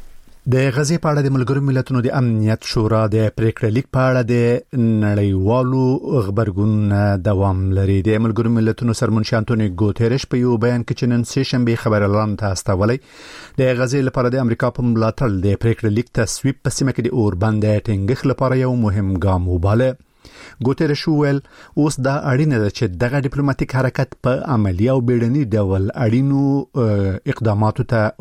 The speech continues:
واړول شي. نوموړي زیاته کړه چې ملګري ملتونه په غزه کې د بشري مرستو د زیاتولو لپاره ژمن دي. ګوتریش دا هم وویل چې دا مهمه ده چې د امریکا د پلان دوهم پړاو ته، چې سیاسي پروسه او د اسرائیل او فلسطینیانو ترمنځ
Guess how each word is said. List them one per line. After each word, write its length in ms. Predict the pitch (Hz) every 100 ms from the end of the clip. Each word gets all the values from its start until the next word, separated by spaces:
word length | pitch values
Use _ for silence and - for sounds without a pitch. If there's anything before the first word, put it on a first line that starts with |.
| 117 98
واړول 400 | 92 90 92 95
شي. 120 | - 156 - - - - -
نوموړي 340 | 139 120 127 123 110
زیاته 180 | 117
کړه 120 | 117 123
چې 140 | 131 120
ملګري 280 | 107 117 131
ملتونه 360 | 139 127 131 123 -
په 40 | 90
غزه 280 | 95 87 117
کې 100 | 135
د 80 | 131
بشري 260 | - 131 135
مرستو 320 | 120 123 - 113
د 80 | 92
زیاتولو 500 | 101 95 107 117 117 95
لپاره 320 | 98 113 101 101 85
ژمن 380 | 92 98 92 98
دي. 120 | 127 147 147 _ - - - - 127
ګوتریش 380 | 139 151 135 123
دا 40 | 135
هم 120 | 131 131
وویل 320 | 123 131 123 117
چې 180 | 131 110
دا 40 | 127 127
مهمه 240 | 120 135
ده 100 | 123 -
چې 60 | 120
د 100 | 127
امریکا 400 | 117 98 - 143 147
د 100 | -
پلان 340 | 139 143 147 147 - 110
دوهم 260 | 107 90 143 143
پړاو 280 | 139 143 131
ته، 100 | 135
چې 80 | 143 -
سیاسي 400 | - 107 - 147
پروسه 400 | 147 139 - 143
او 80 | 135 123
د 140 | 107
اسرائیل 480 | - - 95 104 135
او 60 | 143
فلسطینیانو 600 | 143 - 143 135 143 139 -
ترمنځ 240 | 127 135